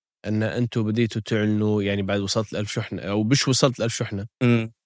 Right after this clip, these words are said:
Speaker 1: هل درتوا أي شغل في موضوع التسويق؟ آه، حاولتوا تعلنوا؟ حاولتوا تديروا أي شيء؟
Speaker 2: التسويق أنا كله، كله كان على السوشيال ميديا بصراحة.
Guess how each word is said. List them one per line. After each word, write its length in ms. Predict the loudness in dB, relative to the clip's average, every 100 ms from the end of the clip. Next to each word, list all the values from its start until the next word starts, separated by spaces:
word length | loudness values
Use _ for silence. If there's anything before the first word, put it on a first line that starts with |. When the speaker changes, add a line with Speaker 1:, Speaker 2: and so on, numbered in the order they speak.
| -2
Speaker 1:
هل 260 | 0 2 0
درتوا 280 | -2 0 0
أي 140 | 2
شغل 240 | 0 -2
في 100 | -2
موضوع 180 | -4 -4
التسويق؟ 480 | -6 -8 -2 0 0 -4 -6
آه، 400 | -4 -4 -6 -10 _ _ _
حاولتوا 380 | 0 2 2 2
تعلنوا؟ 640 | 4 6 6 4 4 2
حاولتوا 360 | 0 -4 -4 -4
تديروا 200 | -2 -2
أي 120 | -4
شيء؟ 300 | -2 -4 -4 _ _ _ _ _ _ _ 0
Speaker 2:
التسويق 400 | 2 4 2 4
أنا 100 | 4
كله، 180 | 6 2 2
كله 180 | 4 4
كان 140 | 4
على 80 | 2
السوشيال 320 | 2 2 2
ميديا 200 | 2 0
بصراحة. 300 | -6 -10 -14